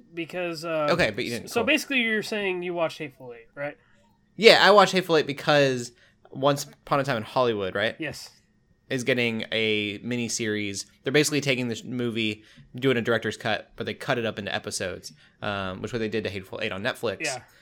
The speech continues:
Speaker 2: Um, and so I'm watching the extended cut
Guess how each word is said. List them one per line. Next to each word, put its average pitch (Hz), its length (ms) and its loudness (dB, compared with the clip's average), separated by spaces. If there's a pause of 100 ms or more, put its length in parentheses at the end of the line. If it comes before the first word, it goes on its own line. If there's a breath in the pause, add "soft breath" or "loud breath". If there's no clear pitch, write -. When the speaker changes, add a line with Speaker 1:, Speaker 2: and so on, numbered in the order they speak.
(540 soft breath)
Speaker 2:
Um, 92 200 -10 (120)
and 107 140 -6
so 107 280 -2
I'm 110 180 -4
watching 104 560 -4 (240)
the 120 80 -6
extended 110 340 -4
cut 101 220 -4